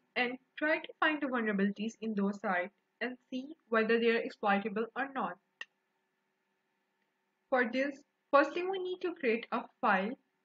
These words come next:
simple text file, in which there is a list of, there will be a list of U R Ls, and then with the help of command line to be white widow dot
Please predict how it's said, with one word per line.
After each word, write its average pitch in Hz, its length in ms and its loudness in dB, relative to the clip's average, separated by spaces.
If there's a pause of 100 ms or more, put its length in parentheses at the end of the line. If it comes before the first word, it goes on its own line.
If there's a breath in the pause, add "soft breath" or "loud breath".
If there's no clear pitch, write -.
(1000)
simple 311 340 -6
text 262 280 2
file, 196 280 2 (120)
in 240 100 -8
which 247 160 -6
there 233 140 -2
is 233 120 -2
a 233 60 0
list 240 320 -2
of, 233 200 0 (300)
there 233 140 0
will 220 140 4
be 226 180 2
a 214 60 -4
list 254 340 -4
of 240 200 -2 (320)
U 214 100 2
R 196 80 4
Ls, 196 320 -2 (640)
and 247 180 -2
then 311 220 4
with 320 120 -2
the 311 80 2
help 320 240 0
of 330 160 -2
command 214 340 0
line 196 340 2
to 220 140 -2
be 214 280 -4 (1000)
white 233 320 0 (180)
widow 208 400 0 (960)
dot 208 260 2